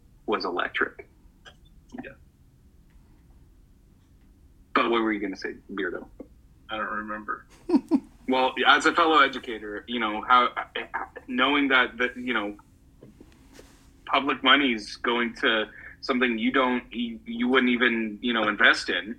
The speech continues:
Speaker 1: or, or feel like these resources could be, you know, allocated better.
Speaker 2: Well, but I mean, the problem is, is that that's our slant. Like, we want money to go to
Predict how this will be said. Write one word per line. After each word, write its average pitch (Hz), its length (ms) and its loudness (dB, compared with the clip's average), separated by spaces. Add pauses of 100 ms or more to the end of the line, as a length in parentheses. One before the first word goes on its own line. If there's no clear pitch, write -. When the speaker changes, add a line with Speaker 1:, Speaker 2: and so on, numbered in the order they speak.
Speaker 1:
or, 104 500 0
or 110 200 0
feel 120 160 0
like 110 240 -2 (560)
these 113 240 -2
resources 120 500 0
could 120 200 -2
be, 107 360 -4
you 113 120 -6
know, 95 140 -2 (400)
allocated 110 680 2 (260)
better. 131 640 4 (840)
Speaker 2:
Well, 120 240 0
but 120 160 2
I 120 120 4
mean, 123 160 0
the 117 100 -2
problem 120 460 0
is, 104 220 -6
is 104 180 -10 (260)
that 107 260 0 (840)
that's 113 300 2
our - 120 4 (120)
slant. 120 380 -2 (160)
Like, 107 240 -4 (100)
we 113 260 -4
want 110 380 0
money 104 240 -6
to 107 80 -4
go - 60 -6
to - 180 -6